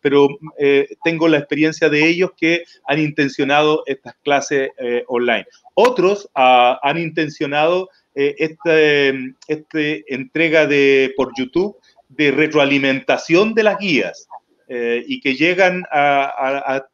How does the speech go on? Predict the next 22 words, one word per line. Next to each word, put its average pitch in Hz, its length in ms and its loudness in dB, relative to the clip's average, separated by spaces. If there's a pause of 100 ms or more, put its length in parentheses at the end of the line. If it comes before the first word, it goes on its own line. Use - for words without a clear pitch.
a 123 120 -4
todo 165 240 -2
el, 165 260 -2
a 135 100 -2
todos 160 280 -2
los 151 260 2
que 143 120 -8
tengan 165 480 -2 (260)
la 147 140 -2
posibilidad 147 480 0
de 147 100 -2
conectarse. 131 760 -4 (520)
Em, 113 880 -2 (460)
y - 180 -8
hay 202 180 2
un 254 80 6
ejemplo, 226 720 2
eh, 160 140 0
con 165 160 -6
esto 170 440 -6
termino 170 360 -4
igual, 170 300 0